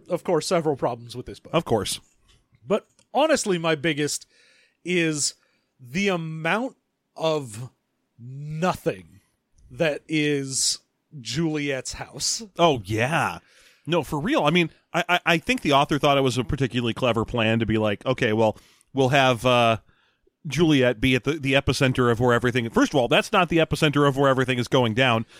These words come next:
Speaker 2: It's several miles from there.
Speaker 1: Exactly. That's the problem with it, is you're like,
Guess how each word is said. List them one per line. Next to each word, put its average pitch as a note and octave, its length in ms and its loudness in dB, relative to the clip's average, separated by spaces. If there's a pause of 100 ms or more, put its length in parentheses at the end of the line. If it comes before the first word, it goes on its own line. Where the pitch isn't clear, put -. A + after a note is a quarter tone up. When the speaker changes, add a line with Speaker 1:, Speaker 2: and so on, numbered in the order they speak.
(160)
Speaker 2:
It's D#3 220 2
several A#3 400 4
miles G#3 400 2
from C3+ 200 0
there. G#2 300 0 (160)
Speaker 1:
Exactly. G3 540 -2
That's A#3 260 -4
the A3 100 -6
problem C4+ 420 -2
with E3 160 -4
it, E3 120 -6
is F#3+ 220 -4
you're F#3 80 0
like, C#3 240 -4